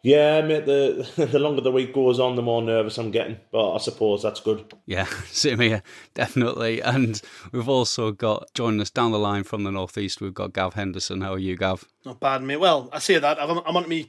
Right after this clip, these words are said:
Speaker 3: tenth nervous poo of the day. Comfort ate my way through a full pack of, uh, of biscuits, but other than that, no. Um, the nerves are starting to hit today. Like, the, I've been, I've managed to keep a lid on it all week, and then today I'm just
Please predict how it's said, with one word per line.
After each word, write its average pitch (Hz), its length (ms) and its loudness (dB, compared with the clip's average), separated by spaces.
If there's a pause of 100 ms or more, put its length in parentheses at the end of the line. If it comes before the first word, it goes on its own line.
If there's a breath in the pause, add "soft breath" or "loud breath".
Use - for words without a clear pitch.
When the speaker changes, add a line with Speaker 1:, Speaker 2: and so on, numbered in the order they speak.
(100)
Speaker 3:
tenth 160 380 -4
nervous 156 320 -2
poo 156 160 -4
of 147 80 -4
the 143 80 -6
day. 143 320 -4 (480 soft breath)
Comfort 175 320 2
ate 160 160 -2
my 156 80 -4
way 156 200 2
through 151 220 -2
a 147 40 -2
full 156 260 -2
pack 151 240 -4
of, 139 260 -10
uh, 139 400 -2
of 139 140 -14
biscuits, - 720 -6 (140)
but 143 120 -10
other 139 160 -4
than 131 140 -4
that, 131 220 -8
no. 131 260 -6 (400 loud breath)
Um, 156 100 -2 (100)
the 190 160 4
nerves 208 300 6
are 175 60 0
starting 180 380 4
to 156 60 -4
hit 147 260 -6
today. 131 340 -4
Like, 123 240 -6 (160)
the, 139 220 -8 (360)
I've 135 220 -10
been, 180 160 2
I've 151 200 2
managed 190 300 4
to 185 80 -2
keep - 300 -6
a 160 240 2 (340 soft breath)
lid 160 220 2
on 175 100 4
it 180 260 0
all 156 260 2
week, 156 260 -2
and 143 120 -6
then 131 200 -4
today 135 320 -4
I'm 123 160 -6
just - 420 -8